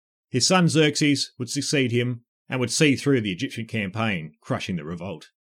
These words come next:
With Egypt back under control, yet another important region would revolt, this time Babylon. This uprising, Xerxes would also quickly bring under control. Now the path was clear to focus on heading west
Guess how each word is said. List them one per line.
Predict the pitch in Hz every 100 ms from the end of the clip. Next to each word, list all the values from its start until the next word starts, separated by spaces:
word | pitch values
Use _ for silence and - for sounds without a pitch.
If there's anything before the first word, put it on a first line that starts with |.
| _ _ _ _ _ -
With | 175
Egypt | 185 185 -
back | 165 165
under | 170 165
control, | 160 - 139 110 107 - _ -
yet | 135 131
another | 139 139 135
important | 123 131 131 135
region | 127 107 101
would | 95
revolt, | 95 92 98 85 - _ _ -
this | 143 -
time | 120 95 92 90 -
Babylon. | 123 98 90 170 - _ _ _ _ _ _ _ _ _ _ _ -
This | 180 180
uprising, | 175 160 151 143 165 139 -
Xerxes | 135 139 135 113
would | 113
also | 120 123 113
quickly | 110 98 104
bring | 101 107
under | 90
control. | 85 85 110 101 76 - _ _ _ _ _ _
Now | 165 180
the | 185
path | 175 165 156
was | 139
clear | - 135 101
to | 87
focus | - 120 113
on | 110 92
heading | 117 104
west | 95 104 -